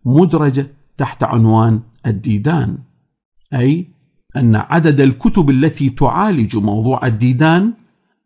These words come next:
يبلغ نحو تسعة أضعاف عدد تلك التي تعالج موضوع القلق. وليس هذا مدهشا؟ ولما كان القلق من أكبر المشكلات التي تواجه الإنسانية،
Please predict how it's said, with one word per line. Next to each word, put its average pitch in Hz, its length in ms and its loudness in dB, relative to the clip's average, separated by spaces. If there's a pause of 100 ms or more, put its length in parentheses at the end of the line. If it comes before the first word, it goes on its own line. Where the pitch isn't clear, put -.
(140)
يبلغ 165 580 2
نحو 156 360 0
تسعة 165 460 -4 (100)
أضعاف 131 580 -2 (100)
عدد 120 320 0
تلك 196 320 -4
التي 120 360 0
تعالج 110 640 -2 (440)
موضوع 104 460 -2
القلق. 113 580 -10 (560)
وليس 254 320 0
هذا 104 340 -6
مدهشا؟ 101 640 -6 (1600)
ولما 294 360 2
كان 233 280 0
القلق 165 640 -2 (680)
من 117 280 0
أكبر 165 320 0
المشكلات 147 760 0
التي 120 400 -2
تواجه 113 600 -2
الإنسانية، 104 800 -6